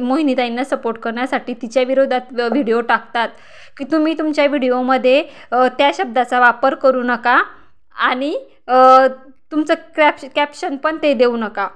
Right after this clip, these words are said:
त्याच्यामुळे काय होत आहे, तिलाच फायदा होतो आहे, तिचेच व्ह्यू वाढत आहेत आणि तिचेच सबस्क्रायबर वाढत आहेत.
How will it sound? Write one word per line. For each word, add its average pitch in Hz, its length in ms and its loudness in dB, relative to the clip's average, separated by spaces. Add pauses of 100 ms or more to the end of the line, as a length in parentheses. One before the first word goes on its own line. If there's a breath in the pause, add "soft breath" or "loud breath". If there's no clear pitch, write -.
(100)
त्याच्यामुळे 302 420 0
काय 294 220 0
होत 339 200 -2
आहे, 269 120 2 (120)
तिलाच 285 360 0
फायदा 254 280 -2
होतो 247 300 -4
आहे, 202 200 -4 (340 loud breath)
तिचेच 330 340 -2
व्ह्यू 294 200 0
वाढत 277 320 2
आहेत 269 220 -2
आणि 269 220 -6
तिचेच 294 340 -4
सबस्क्रायबर 226 540 -2
वाढत 254 340 -4
आहेत. 208 240 -4